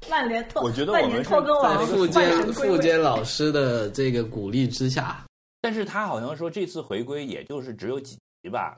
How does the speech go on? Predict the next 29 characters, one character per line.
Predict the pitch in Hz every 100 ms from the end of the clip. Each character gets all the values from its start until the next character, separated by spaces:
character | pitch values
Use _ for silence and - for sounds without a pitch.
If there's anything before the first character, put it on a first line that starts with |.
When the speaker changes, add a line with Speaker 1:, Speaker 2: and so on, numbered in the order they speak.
| -
Speaker 2:
他 | 123
最 | 143
开 | 123 127
始 | 104
那 | 98
个 | 98
推 | 104 104
特 | 117 98 78
不 | -
是， | 76 _ _ _ _ _ _
就 | 95
是， | 87 78 _ _ _ _
呃， | 90 90
他 | - 139
最 | 127 139
开 | 143
始 | 131
发 | - 127
的 | 127
那 | 127
条 | 117 98 104 104 -
社 | 151
交 | 113 117 117
网 | 85 65
络 | 110 92 -
不 | 101
是 | 117 107
说， | 110 104 107 - - - - -
Speaker 3:
嗯。 | 104 92 78